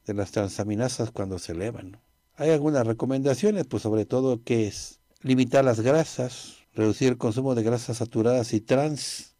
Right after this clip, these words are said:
Están presentes en donde, en alimentos procesados y carnes rojas. Hay que tener cuidado con el azúcar,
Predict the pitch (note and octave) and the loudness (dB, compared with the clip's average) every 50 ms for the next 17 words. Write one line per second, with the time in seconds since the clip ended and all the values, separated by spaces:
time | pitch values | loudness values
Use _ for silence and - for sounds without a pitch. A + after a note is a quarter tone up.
0 | _ _ _ _ - G#2 - - A#2 A2+ A2 A2 A2+ A#2+ A2 G#2 - B2+ A#2+ A2+ | _ _ _ _ -10 -10 -4 -2 -2 -2 -2 -2 0 0 0 0 0 0 0 0
1 | A2 C#3 C3 - - G#2 G2+ G2+ G#2 G2+ F#2+ F#2 F2+ F2+ F#2 F#2 G2+ G#2+ A#2+ B2 | 0 -2 -4 -2 -4 -6 -4 -2 -4 -4 -4 -6 -8 -8 -6 -6 -4 -4 -4 -4
2 | A#2+ - A#2 A2+ _ A2+ G#2 F#2+ A2 G#2+ - - C#3+ D3+ D#3 D3+ C#3 - A2+ - | -2 -4 -4 -4 _ -4 -4 -2 -2 -6 -2 -2 -2 -2 -2 -6 -8 -12 -10 -4
3 | - A2+ G#2+ G#2+ G2+ F#2 F2 F2+ G2 G2 - F#2 F2 - - - - - _ _ | -4 -4 -4 -4 -8 -8 -8 -10 -10 -10 -10 -12 -12 -12 -16 -18 -20 -20 _ _
4 | _ - - - _ - E3 G#3 - B3+ G#3 - E3 D#3+ F3 F3 E3+ - D3+ D3 | _ -20 -20 -20 _ 2 2 4 4 4 4 4 4 4 4 2 4 4 4 6
5 | D3+ D#3 D#3 C#3 - - G#2+ G#2 G2+ G2+ G2 - - - C#3+ C#3+ C3 - A2+ A2+ | 8 6 6 6 4 -2 -2 -2 -6 -8 -8 -10 -6 -6 -6 -6 -4 -4 -4 -4